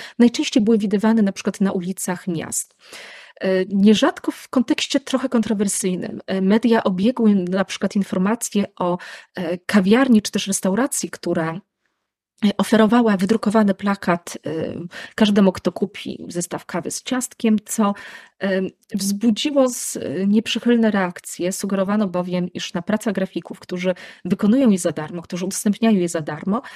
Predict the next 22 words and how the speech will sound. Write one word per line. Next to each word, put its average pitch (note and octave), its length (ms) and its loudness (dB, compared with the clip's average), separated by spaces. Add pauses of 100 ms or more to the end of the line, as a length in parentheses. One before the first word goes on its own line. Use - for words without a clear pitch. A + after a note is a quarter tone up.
(200)
e, F#3+ 140 -4
próbuje B3+ 500 0
się, G#3+ 400 2 (100)
e, F3+ 180 -6
zwiększyć G#3+ 560 -2
obroty, F#3 840 -4 (100)
e, D3+ 320 -8
swojego F3+ 420 -2
biznesu. D#3+ 680 -6 (120)
Nawet G3 260 -2
jeśli G3+ 200 -8
promuje G3 420 0
to, D#3+ 260 -12 (380)
e, - 180 -12
sprawę, B3 640 2
to A3+ 200 -4
nie, G#3+ 260 4 (260)
nie A3 300 2 (340)
koniecznie A#3 540 4
metody G3+ 360 2
są F3+ 200 -4
właściwe. - 440 -6